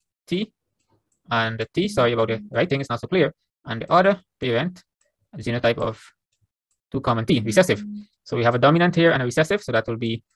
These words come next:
a dominant along with a recessive. Then we have this two again, so we have a dominant and a recessive, and these two will be two recessive. All right, so we have a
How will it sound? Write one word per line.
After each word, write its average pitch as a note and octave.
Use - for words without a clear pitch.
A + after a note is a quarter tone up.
a B2
dominant D3+
along A2+
with A2+
a A#2
recessive. A#2
Then A2
we A2+
have A2
this -
two C3
again, E3
so A2
we A2
have A2
a A2
dominant D3+
and A#2
a G#2+
recessive, E3
and G#2+
these C3+
two E3
will D3+
be C3
two C#3+
recessive. C#3+
All -
right, D#3+
so -
we G#2
have A2
a G#2+